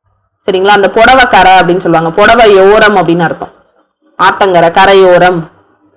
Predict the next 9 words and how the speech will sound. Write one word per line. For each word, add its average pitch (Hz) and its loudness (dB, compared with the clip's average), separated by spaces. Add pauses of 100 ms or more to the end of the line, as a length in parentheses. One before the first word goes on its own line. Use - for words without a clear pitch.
(540)
சரிங்களா? 190 0 (240)
அப்போ 185 -2
ஓரம் 233 2
அப்படின்ற 180 -2 (180)
பொருளை 190 0
தரும். 165 -6 (540)
அடுத்து 254 -2
மூணாவது 233 0
கேள்வி. 170 -4